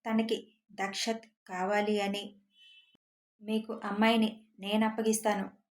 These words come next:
అలాగే అతన్ని నాకు అప్పగించాలి. ఇద్దరిది ఒకే రోజు డీల్ ఓకే అవ్వాలి," అని అడుగుతుంది గర్విక. ఎక్స్ ఆలోచనలో పడగానే, "అతను స్పృహలో ఉంటే ఆ అమ్మాయిని టచ్ చేయడం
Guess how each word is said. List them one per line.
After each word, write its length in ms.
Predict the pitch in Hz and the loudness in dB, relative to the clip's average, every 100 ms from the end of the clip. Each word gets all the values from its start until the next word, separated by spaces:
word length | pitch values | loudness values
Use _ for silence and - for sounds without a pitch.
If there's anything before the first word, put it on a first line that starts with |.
| _ - | _ -10
అలాగే 360 | 190 214 247 311 - _ _ _ | 0 2 2 -2 -8 _ _ _
అతన్ని 400 | 208 220 269 269 269 | -6 0 4 4 4
నాకు 280 | 190 196 214 | -2 -2 0
అప్పగించాలి. 640 | 233 233 226 220 220 196 190 - _ _ _ 196 | -2 -2 2 2 2 0 -4 -8 _ _ _ -14
ఇద్దరిది 460 | 190 220 214 220 | -6 -4 2 2
ఒకే 320 | 208 196 220 220 | 2 -2 0 2
రోజు 260 | 214 196 202 | 2 0 0
డీల్ 240 | 208 190 - _ _ _ | 0 -2 -10 _ _ _
ఓకే 320 | 202 208 208 226 | -6 -6 0 2
అవ్వాలి," 540 | 208 202 202 208 - 214 | 2 0 0 0 -2 -4
అని 200 | 208 - _ | -4 -4 _
అడుగుతుంది 600 | 196 202 208 202 190 196 196 _ | -6 -4 -4 -4 -4 -4 -6 _
గర్విక. 460 | - 202 208 208 208 190 - _ _ _ _ _ _ - | -10 -4 0 0 -2 -6 -6 _ _ _ _ _ _ -4
ఎక్స్ 320 | 233 240 - - - | -2 0 -4 -6 -12
ఆలోచనలో 580 | 196 202 220 226 214 214 | -4 0 0 2 2 2
పడగానే, 500 | 214 196 196 202 214 214 - - - _ - | 0 -2 -2 0 0 -2 -10 -14 -20 _ -16
"అతను 300 | 196 208 208 | -8 -2 0
స్పృహలో 540 | - - 190 208 214 | -2 -2 -2 2 4
ఉంటే 300 | 208 196 208 196 - _ - - - | 4 2 -2 -4 -6 _ -20 -20 -12
ఆ 120 | 208 214 | 0 2
అమ్మాయిని 460 | 202 208 226 226 220 - | 2 4 4 4 -2 -6
టచ్ 240 | 196 202 - | -8 -8 0
చేయడం 340 | 226 220 | 4 4